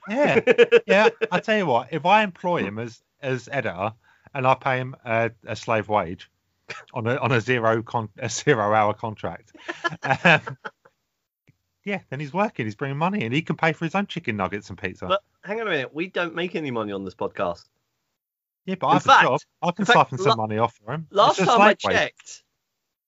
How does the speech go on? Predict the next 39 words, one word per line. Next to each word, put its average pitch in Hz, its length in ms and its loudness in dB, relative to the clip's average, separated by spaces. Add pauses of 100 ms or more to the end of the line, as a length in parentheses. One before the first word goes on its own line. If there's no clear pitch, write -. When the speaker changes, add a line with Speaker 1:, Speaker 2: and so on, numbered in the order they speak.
(180)
Speaker 2:
and 170 100 -2
this 165 140 0
isn't, 190 260 -4
this 165 180 -4
isn't 180 200 0
a, 151 120 0
a, 139 440 4
a 131 60 -4
crying 143 360 2
poverty 135 480 0
pity, 123 520 -6 (500)
uh, 110 280 2
conversation, 110 580 -2
guys, 98 300 -2
but 131 220 2 (200)
last 170 260 4
time 208 160 2
I 175 80 4
checked, - 460 0 (220)
I'm 170 100 4
actually 208 400 -2
in 185 140 -2
the 170 100 4
hole 156 500 2 (120)
to 151 100 -4
this 127 160 -6
podca-, 185 420 0
or 147 140 0
for 190 220 4
this 139 120 -6
podcast 147 600 -4
so - 100 4
Speaker 1:
Oh, 208 60 4
yeah, 208 160 2
Speaker 2:
far. - 100 -4
Speaker 1:
me 208 80 -2
too. 208 320 -2 (160)
Yeah. 196 240 0
Speaker 2:
<laughs> 415 40 2